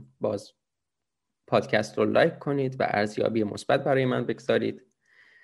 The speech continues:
و همچنین اون رو به دوستان خودتون معرفی بکنید. مخاطبین بیشتر و ارزیابی‌های مثبت‌تر به من کمک می‌کنه که به افراد بیشتری دسترسی پیدا بکنم و افراد بیشتری رو بتونم متقاعد بکنم که وقتشون رو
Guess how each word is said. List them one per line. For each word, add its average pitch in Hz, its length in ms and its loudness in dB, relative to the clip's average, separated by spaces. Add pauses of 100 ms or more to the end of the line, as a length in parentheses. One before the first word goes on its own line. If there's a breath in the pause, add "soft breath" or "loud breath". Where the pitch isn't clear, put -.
(720 soft breath)
و 135 240 2
همچنین 143 600 2
اون 139 160 0
رو 131 80 6
به 113 80 0
دوستان 110 340 -2
خودتون 107 320 0
معرفی 98 360 -4
بکنید. - 460 -8
مخاطبین 131 560 2
بیشتر 113 380 2
و 110 120 0
ارزیابی‌های 110 840 0
مثبت‌تر 110 580 0
به 104 80 -2
من 107 180 0
کمک 107 380 -2
می‌کنه 104 320 -4
که 104 320 -4
به 107 140 0
افراد 110 340 -2
بیشتری 131 680 0 (420 loud breath)
دسترسی 117 480 0
پیدا 117 260 -2
بکنم 107 640 -4
و 110 60 -4
افراد 110 400 0
بیشتری 107 400 -2
رو 107 120 -4
بتونم 107 320 -4
متقاعد 110 460 2
بکنم 110 380 0
که 104 320 -4
وقتشون 107 420 -4
رو 110 260 -4